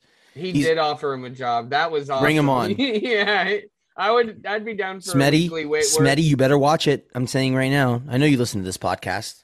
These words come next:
Speaker 2: You know, you have to listen to this podcast and know what the fans are saying. Okay, this is, this is the, this is the voice, this is the podcast of the fans right here, the real one. L T Sizzle, baby. Okay,
Speaker 1: I think, no,
Speaker 2: not
Speaker 1: I think that's part of
Speaker 2: P P G.
Speaker 1: I think it's part of the grunt work,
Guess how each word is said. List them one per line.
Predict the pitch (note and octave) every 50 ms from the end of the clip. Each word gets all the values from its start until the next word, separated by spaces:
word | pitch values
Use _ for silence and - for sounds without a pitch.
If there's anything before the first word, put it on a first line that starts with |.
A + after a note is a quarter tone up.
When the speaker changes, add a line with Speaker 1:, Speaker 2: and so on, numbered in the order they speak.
| _ -
Speaker 2:
You | A#2 A#2
know, | A2+ G#2+ G#2 A#2 B2 -
you | B2 C3
have | C3+ D3+ D3+ D#3 D#3
to | - C3+
listen | A#2 G#2+ - A2+
to | G2 F#2+
this | F#2+ F2+
podcast | - - F2 E2+ - F2+ F2+ F2+ -
and | G#2
know | G2+
what | G2+ -
the | -
fans | - - G#2 F#2 D#2+
are | E2
saying. | D#2 - - C#2 - - -
Okay, | - G#2 A2
this | G#2 G2 A#2+ B2
is, | C3 C3+
this | D3 D3 -
is | C3
the, | A2 A2 - _ _ _ _ _ _ _
this | - E3+
is | E3 D3+
the | D#3
voice, | C3 G#2+ C3+ C3+ C3+ C#3 B2 - -
this | D#3+ D#3+
is |
the | - C3
podcast | - - C#3+ C#3+ C#3 - C#3+ C3 B2+ -
of | - -
the | F3+
fans | - - A2 G#2+ G#2 G2+ F#2+
right | F2 D#2+ D2+
here, | D#2+ D#2 D2+
the | D#2+ E2
real | G#2 B2+ B2 G2+
one. | F#2 E2 E2+ D#2+
L | G#2+ B2+ B2+
T | - C3
Sizzle, | A2+ - B2 A2+ F#2+ F2+ D#2
baby. | D2+ D#2+ D#2+ E2 D#2+ F2 F#2+
Okay, | G2 - B2 B2 C#3+
Speaker 1:
I | D#3 D#3+ E3
think, | G3 A3+ B3 F3 F#3
no, | F#3+ F#3+
Speaker 2:
not | F#3 D#3 C#3+ D3
Speaker 1:
I | F3+ F3+
think | E3+ E3+ E3 -
that's | - E3+ F3 D3+ B2+ -
part | C#3+ D#3
of | D#3+ D3
Speaker 2:
P |
P | C#3 C3+ C3+ C3 C3 D3
G. | D3+ _ _ _ _ _ _ _ _ _ _ _ _ _ _ _ _ _ _ -
Speaker 1:
I | C#3+ D#3
think | - G#3 A3 A3
it's | A3+ G3+ -
part | - G#3 G3 F#3+ F#3
of | F#3 E3
the | D3
grunt | C#3+ B2 C3+ D3+ D#3 D#3 D#3
work, | E3+ F3 F#3 G3 G3 - _ _